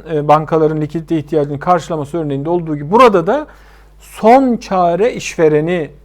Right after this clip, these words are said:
patron rolünü üstlensin devlet. Lokanta, kafe işletmeciliği, konaklama,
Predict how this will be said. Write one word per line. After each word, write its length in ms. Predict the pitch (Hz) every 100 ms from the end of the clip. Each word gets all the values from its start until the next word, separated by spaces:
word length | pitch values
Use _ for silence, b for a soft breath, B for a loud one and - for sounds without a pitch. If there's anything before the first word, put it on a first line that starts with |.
| -
patron 600 | 147 139 - 185 175 147
rolünü 440 | 139 135 127 123 -
üstlensin 600 | 143 - 135 123 - 127
devlet. 420 | 127 120 120 - b b b b 147
Lokanta, 760 | 139 143 151 151 147 147 147
kafe 320 | 147 139 - 147
işletmeciliği, 840 | 139 147 143 147 139 143 147 147
konaklama, 840 | - 143 143 143 151 143 143 147